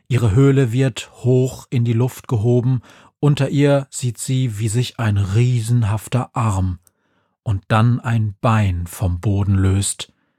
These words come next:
Tatsächlich. Kastorp wohnt hier nicht. Er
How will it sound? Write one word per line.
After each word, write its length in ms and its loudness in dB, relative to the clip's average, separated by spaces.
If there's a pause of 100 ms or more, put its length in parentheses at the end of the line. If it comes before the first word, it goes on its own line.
(640)
Tatsächlich. 1120 -6 (800)
Kastorp 760 0
wohnt 500 2
hier 240 2
nicht. 600 -2 (520)
Er 280 2